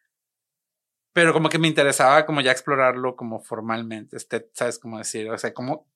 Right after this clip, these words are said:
qué hago? Quiero hacer algo con esto, componer algo con esto, ¿no? Y es cuando empiezo a hacer White Ninja, ¿no? Entonces surge como de estos ejercicios, como, ¿sabes? Em, pensaba en géneros, eh, ¿sabes? Como, no sé, como que notaba que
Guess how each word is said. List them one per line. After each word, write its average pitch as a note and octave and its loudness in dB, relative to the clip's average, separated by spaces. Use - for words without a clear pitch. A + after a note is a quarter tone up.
qué C3+ 0
hago? B2 0
Quiero C#3+ 2
hacer C#3+ 0
algo B2+ -2
con A2 -12
esto, A#2 -14
componer A#2+ -6
algo A2 -6
con - -18
esto, - -20
¿no? A#2+ -18
Y C3 -4
es C3+ -2
cuando C#3+ -2
empiezo A#2 -8
a - -6
hacer A2 -12
White A2 -8
Ninja, A#2+ -16
¿no? - -18
Entonces - -14
surge F3 2
como E3 0
de C3+ 0
estos D#3+ -4
ejercicios, A#2 -8
como, - -20
¿sabes? F3 -14
Em, G#2 -18
pensaba C3 -2
en C#3 -6
géneros, C#3 -2
eh, A#2+ -10
¿sabes? - -12
Como, A2 -16
no B2 -20
sé, C#3 -14
como C3+ -14
que B2+ -16
notaba B2 -6
que - -20